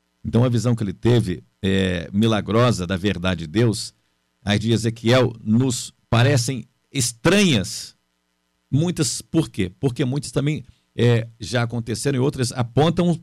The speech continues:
para o Apocalipse. Ele viu imagens que simbolicamente,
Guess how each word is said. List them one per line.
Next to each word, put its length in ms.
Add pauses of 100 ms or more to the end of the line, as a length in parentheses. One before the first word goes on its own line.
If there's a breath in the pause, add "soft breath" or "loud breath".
para 200
o 60
Apocalipse. 880 (760)
Ele 180
viu 160
imagens 680 (340)
que 120
simbolicamente, 1040